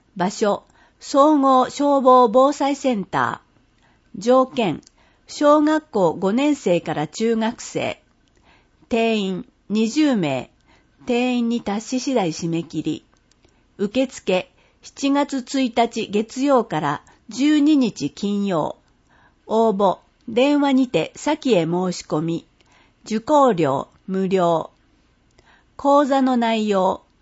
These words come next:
災害から命を守る方法、役立つロープの使い方、応急手当、備蓄食体験など。予約、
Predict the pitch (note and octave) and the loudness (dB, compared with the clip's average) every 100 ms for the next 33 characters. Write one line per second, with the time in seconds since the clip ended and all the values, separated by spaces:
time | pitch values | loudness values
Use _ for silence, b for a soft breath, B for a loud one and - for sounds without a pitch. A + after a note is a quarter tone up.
0 | b b b b b - C4+ D4 C#4 C#4 | b b b b b -6 -2 0 2 0
1 | C4 A#3 G#3 F#3+ - D4 D#4+ - A3 F#3+ | 0 0 0 0 2 2 2 2 0 0
2 | E3+ D#3+ A#3 G3 E3+ F3 F3+ E3 E3+ D#3+ | 2 0 0 0 0 0 0 0 -2 -2
3 | - _ _ b b b - G3 A3+ C#4+ | -4 _ _ b b b -4 -4 -2 0
4 | C#4+ - E3+ A#3 D4+ - F#3+ D#3 D#3 - | 0 -2 0 4 4 2 0 -2 -4 -6
5 | F3 E3 E3 - D#3 - _ _ b b | -4 -4 -6 -6 -4 -4 _ _ b b
6 | b _ A3+ C#4+ D4 C#4 C#4 C4+ C4 G#3 | b _ 0 0 0 -2 -2 0 0 0
7 | D#3 - B2 - _ _ _ _ - A3 | -4 -8 -10 -10 _ _ _ _ -8 -8
8 | A3+ C#4 E4 D4+ A#3 E3+ F#3+ G3+ F#3+ F3+ | -6 -2 0 0 0 -4 -4 -4 -2 -2
9 | E3 - - E3+ D#3 - - _ _ _ | -4 -6 -6 -6 -4 -8 -12 _ _ _
10 | _ _ b b b b _ G3+ A3+ B3+ | _ _ b b b b _ 0 2 0
11 | - A3+ G3+ | -2 -4 -4